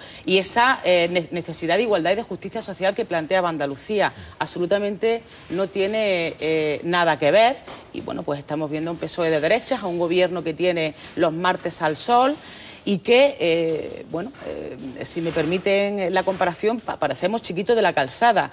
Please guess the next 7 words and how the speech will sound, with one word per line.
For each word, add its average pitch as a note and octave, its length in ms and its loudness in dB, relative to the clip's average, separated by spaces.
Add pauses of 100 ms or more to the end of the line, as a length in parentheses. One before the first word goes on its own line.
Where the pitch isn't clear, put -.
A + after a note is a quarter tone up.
(100)
Estamos A3 320 0
repitiendo A3 680 2
debates G#3 640 0
uno B3 240 2
detrás F3 360 0
de G3+ 140 2
otro A3 320 0